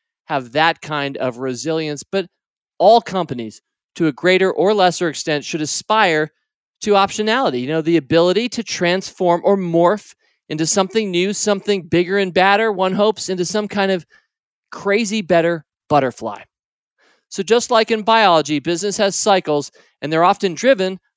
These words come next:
by a change in external circumstances. You know, the ice age hits, and it's gonna be important for companies to recognize that it's getting cold, let us say, and they, they need to stop doing this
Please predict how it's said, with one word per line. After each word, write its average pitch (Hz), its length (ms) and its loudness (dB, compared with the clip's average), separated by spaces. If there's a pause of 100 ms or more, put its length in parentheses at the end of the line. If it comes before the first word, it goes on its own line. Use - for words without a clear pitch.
by 175 120 2
a 160 100 2
change 170 540 -4
in 175 200 -2
external 151 720 0
circumstances. 165 1040 -4
You 175 100 -4
know, 175 200 -2 (340)
the 175 120 2
ice 277 260 2
age 208 220 4
hits, 208 480 -2 (400)
and 160 100 -2
it's 160 140 -4
gonna 285 260 -4
be 233 200 -2
important 208 540 0
for 196 120 -2
companies 185 440 0
to 185 120 0
recognize 185 600 2
that 156 120 2
it's - 140 -8
getting 156 300 0
cold, 185 520 4 (380)
let 127 160 2
us 123 160 0
say, 131 280 -2
and 131 140 -4
they, 143 140 -6 (240)
they 135 100 -4
need 135 160 -4
to 147 80 -4
stop - 460 0
doing 202 240 0
this 180 280 0